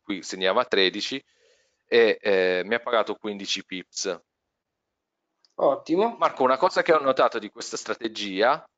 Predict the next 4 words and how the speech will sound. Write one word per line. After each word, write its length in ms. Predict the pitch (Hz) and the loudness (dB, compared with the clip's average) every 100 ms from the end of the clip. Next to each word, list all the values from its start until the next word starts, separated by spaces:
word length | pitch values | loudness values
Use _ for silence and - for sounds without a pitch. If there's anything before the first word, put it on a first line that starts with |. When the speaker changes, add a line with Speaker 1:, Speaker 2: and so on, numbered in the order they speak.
| _ _ - | _ _ 0
Speaker 1:
è 240 | 139 - | 0 0
che 460 | - 135 110 - _ _ | 2 4 4 2 _ _
sul 460 | - - 143 135 - | -16 -10 -8 -8 -2
daily, 640 | 151 151 147 160 160 151 | 2 2 0 -4 -4 -8